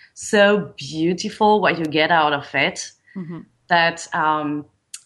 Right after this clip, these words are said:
Speaker 1: I will never change it again for anything else. <laughs> I'm keeping it for life. <laughs>
Speaker 2: That's good. Yeah. Yeah. I en-, I enjoy shooting at night, at, at, at night too. And, and you did that in Chicago, um, in the snow. You have some of your most beautiful work are, are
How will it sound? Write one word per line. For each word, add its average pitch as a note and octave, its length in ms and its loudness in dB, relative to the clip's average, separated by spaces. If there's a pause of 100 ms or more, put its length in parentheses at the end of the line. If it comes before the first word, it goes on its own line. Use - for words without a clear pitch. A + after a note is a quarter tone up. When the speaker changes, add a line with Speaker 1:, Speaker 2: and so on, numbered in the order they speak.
(140)
Speaker 1:
I F3+ 100 0
will F#3 300 0
never E3+ 360 -4
change D#3 320 -6
it D#3 80 -10
again C#3 440 -2
for D#3 280 -6
anything D#3+ 440 -4
else. C#3+ 460 -2
<laughs> - 100 -2 (680)
I'm G#3 160 -6
keeping B3+ 320 -4
it F3+ 240 2
for - 260 -6
life. F3 460 0 (280)
<laughs> - 40 -20
Speaker 2:
That's F#3+ 240 -4
good. E3+ 300 -4
Yeah. F3 340 -2
Yeah. G#3 180 4
I G#4+ 240 0
en-, D#4 120 -8
I G#4 200 0
enjoy D4 280 0
shooting C#4 300 -2
at A#3 100 0
night, B3 200 0
at, A3 220 0
at, G3+ 240 -6 (220)
at - 100 0
night A#3 300 0
too. C#4 240 0
And, A#3 260 2
and A#3 220 2
you D4+ 100 2
did G4+ 160 0
that E4 160 4
in C#4+ 100 -2
Chicago, A#3 720 -2 (340)
um, G#3+ 580 4
in A#3 160 2
the D4+ 100 4
snow. A#3 380 0
You F#3 80 0
have F#3 100 -4
some C4+ 160 -2
of A#3+ 140 0
your A#3+ 100 2
most A3 300 -2
beautiful B3+ 400 -4
work G#3 540 0
are, G3 460 2
are F#3+ 360 0